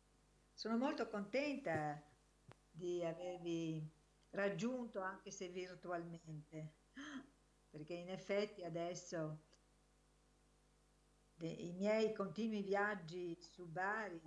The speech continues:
facendo Bari-Venezia, sono diventati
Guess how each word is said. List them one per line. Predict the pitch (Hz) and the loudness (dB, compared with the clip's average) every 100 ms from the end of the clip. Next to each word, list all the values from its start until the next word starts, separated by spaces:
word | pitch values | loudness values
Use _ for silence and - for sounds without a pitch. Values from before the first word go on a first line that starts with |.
| - - | -16 -18
facendo | 156 170 165 165 | -16 -12 -10 -6
Bari-Venezia, | 175 185 180 170 - 190 202 - 156 156 - - _ _ - | -2 -2 -4 -8 -12 -14 -14 -8 -8 -6 -12 -20 _ _ -20
sono | - 180 | -16 -10
diventati | 175 175 160 180 180 | -8 -6 0 0 0